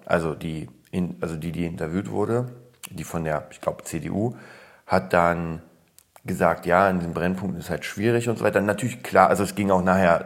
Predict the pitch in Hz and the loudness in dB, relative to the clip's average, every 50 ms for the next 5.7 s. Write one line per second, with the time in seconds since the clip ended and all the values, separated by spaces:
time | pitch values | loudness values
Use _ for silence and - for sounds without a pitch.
0 | - 78 90 85 - - 90 85 87 87 - 87 - - - - - 101 90 82 | -2 0 0 0 2 0 0 0 0 0 -2 -6 -8 -8 -12 -8 -4 -4 -4 -2
1 | 82 85 85 80 - 85 85 92 98 - 98 95 95 92 95 - - - - - | -4 -6 -6 -4 0 2 2 2 2 0 0 0 0 0 -2 -4 -14 -16 -6 0
2 | - 85 90 - 92 90 - - 82 - - - - - - _ - - - - | 2 2 2 2 -2 -10 -4 -2 -2 -2 -2 -4 -10 -16 -20 _ -18 -12 -2 2
3 | 82 95 101 101 92 - 113 107 104 104 98 - - - - - - 95 95 - | 2 4 4 2 0 0 0 0 0 0 -6 -10 -16 -20 -20 -12 -6 -4 -4 -4
4 | - - - - 110 101 131 139 123 - - 110 107 107 107 - - - - 101 | -4 -4 -2 -2 0 6 6 6 6 6 4 2 0 0 -2 -2 -6 2 4 4
5 | 101 104 98 90 87 80 78 - 87 78 73 - - | 4 4 2 0 -2 -2 -2 -4 -6 -6 -6 -6 -8